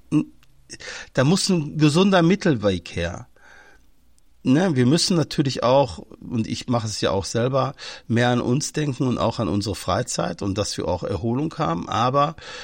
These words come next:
man muss auch seine Arbeitskraft auch draußen so bereitstellen, auch manchmal, und das geht ja auch meistens nur mal dann, wenn man echt Bock und Spaß hat. Also ich kann nur sagen, ich, ich, ich hab viele Tage hinter mir, wo ich auf dem Bagger gedreht habe, zehn, zwölf Stunden.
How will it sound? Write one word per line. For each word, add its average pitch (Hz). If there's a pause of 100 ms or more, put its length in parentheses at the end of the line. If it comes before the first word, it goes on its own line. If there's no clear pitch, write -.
(140)
man 107
muss 127
auch 117
seine 110
Arbeitskraft 123
auch 101
draußen 107
so 113
bereitstellen, 120
auch 107
manchmal, 113 (220)
und 107
das 90
geht -
ja 85
auch 85
meistens 104
nur 104
mal 90
dann, 110 (420)
wenn 98
man 101
echt -
Bock 104
und 98
Spaß -
hat. -
Also 87
ich 107
kann 143
nur 139
sagen, 110
ich, - (580)
ich, -
ich -
hab 107 (420)
viele 190
Tage 120
hinter 117
mir, 110
wo 104
ich 104
auf -
dem 110
Bagger 110
gedreht 110
habe, 107
zehn, 113
zwölf 101
Stunden. 110